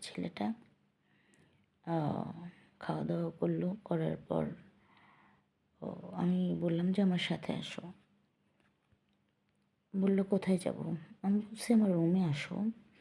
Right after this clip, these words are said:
টাকাটা যেহেতু রুমে, সেখানেই তোমাকে দেব।" আহ, ওকে রুমে নিয়ে যাওয়ার পর আমি ওকে বললাম, "তুমি তো আমার অনেক কাজ করে দিলে,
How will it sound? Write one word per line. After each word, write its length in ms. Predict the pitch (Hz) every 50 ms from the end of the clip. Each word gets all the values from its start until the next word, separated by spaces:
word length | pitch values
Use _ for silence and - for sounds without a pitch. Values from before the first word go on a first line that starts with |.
| - _ _ _ - _ _
টাকাটা 340 | - 160 151 156 165 165 175
যেহেতু 340 | 175 180 190 185 190 - 190
রুমে, 220 | 190 185 190 208
সেখানেই 420 | 196 - - - - 196 190 190 190
তোমাকে 360 | - - 180 175 - - -
দেব।" 300 | 185 196 196 190 180 180 - - - - - - - - - - - - - _ _ _ _ -
আহ, 280 | 175 170 165 - - - - - - - _ _ _ _ _ _ _ _ _ _ _ _ _ _ _ _ _ _ _ _ _ _
ওকে 200 | 175 - 185 180
রুমে 240 | 175 170 170 170 170
নিয়ে 240 | 175 180 180 175
যাওয়ার 260 | 175 180 180 175 175 175
পর 200 | - - - 190
আমি 220 | 180 170 165 165
ওকে 180 | 175 165 - 180
বললাম, 400 | 185 180 175 175 170 170 175 175 - - _ _ _ _ _ _ _ _ _ _ _ -
"তুমি 140 | 175 175
তো 120 | 175 - 180
আমার 180 | 175 175 175
অনেক 280 | 170 170 165 175 175 -
কাজ 240 | - 185 - - -
করে 160 | - - -
দিলে, 320 | 190 180 - - - -